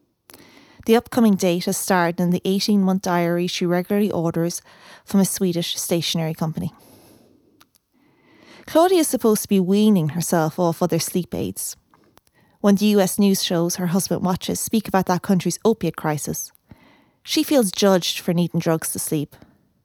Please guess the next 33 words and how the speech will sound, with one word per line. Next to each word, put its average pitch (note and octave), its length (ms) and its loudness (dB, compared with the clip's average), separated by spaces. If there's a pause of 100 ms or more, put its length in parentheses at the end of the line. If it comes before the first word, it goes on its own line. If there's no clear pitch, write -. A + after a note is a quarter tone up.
(180)
Not A3+ 200 2
guilty. D#3+ 500 -2 (1600)
She - 200 0
has A3 80 2
stopped - 360 0
reading F#3+ 380 2
women's F3+ 300 4
websites F3+ 500 0
because G3+ 240 0
they G#3+ 120 4
mostly A3+ 360 2
assume F#3+ 340 2
blue F#3+ 200 2
screens F3 480 0
and F3+ 160 2
bad F3+ 280 0
blinds E3+ 460 2
towards - 340 -2
slumber. F3 420 0 (1200)
Boring A#3+ 380 4
recommendations G3+ 800 2
of E3+ 140 0
lavender F3+ 400 2
spray D#3+ 360 -2
close F#3+ 340 2
Claudia E3 460 0
off, D#3+ 400 -4 (720)
like F#3 140 -2
a E3+ 40 -2
tulip F3+ 380 0
in E3 80 0
the D#3+ 60 -2
dark. D#3 400 -4